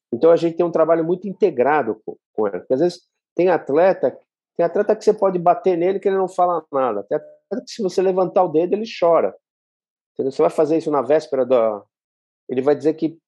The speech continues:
ele, ele não foi bem na competição porque você o inibiu. Então, você precisa ter muito tato pra isso. Por isso que você precisa conhecer o atleta. Por isso que um médico de esporte que tem sucesso, ele tem sucesso numa certa modalidade,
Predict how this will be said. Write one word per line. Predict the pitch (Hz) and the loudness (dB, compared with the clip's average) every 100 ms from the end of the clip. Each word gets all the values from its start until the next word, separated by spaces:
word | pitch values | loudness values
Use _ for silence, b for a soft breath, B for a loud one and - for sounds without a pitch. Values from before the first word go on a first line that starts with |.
| - | -2
ele, | 135 139 | 0 2
ele | 135 135 123 | 2 2 2
não | 139 | 0
foi | 135 139 | 0 0
bem | 139 | 2
na | 143 | 0
competição | 143 139 143 - 156 | -2 -2 -2 -2 -4
porque | 160 156 | -4 -2
você | 156 151 156 151 | -2 -2 0 2
o | 156 | 2
inibiu. | 156 160 143 123 107 - _ _ _ _ _ _ _ - | 0 0 -2 -4 -4 -6 _ _ _ _ _ _ _ -10
Então, | 123 | -6
você | - | -4
precisa | 156 170 | -4 -2
ter | 180 | -2
muito | 175 190 220 | -2 -2 -6
tato | - 165 160 - | 0 0 0 -4
pra | 131 117 | -4 -4
isso. | 107 _ _ | -4 _ _
Por | - 143 | -4 0
isso | 175 - | 0 -2
que | 185 | -4
você | 180 170 | -4 -2
precisa | 175 175 | -2 -2
conhecer | - 170 165 | 0 -2 0
o | 170 | 0
atleta. | 175 151 131 117 - _ _ _ _ _ _ _ _ _ _ _ _ _ - | 0 2 0 0 -10 _ _ _ _ _ _ _ _ _ _ _ _ _ -4
Por | 127 | 0
isso | 180 185 | 0 2
que | - | 0
um | 165 | 4
médico | 156 147 135 | 4 2 -4
de | 120 | -10
esporte | - - 123 - | -8 0 0 0
que | 117 | -12
tem | 117 117 | -4 -4
sucesso, | - - - 170 151 - - _ _ _ _ - | -2 -6 0 0 0 -6 -18 _ _ _ _ -4
ele | 127 131 | 0 0
tem | 131 131 | 0 -2
sucesso | 135 - 117 113 120 | -4 0 -2 0 -2
numa | 131 156 143 | 0 0 -2
certa | - 127 120 117 113 | 0 2 2 0 -2
modalidade, | 113 123 120 131 151 127 120 131 180 | 0 2 2 2 0 0 0 -2 -6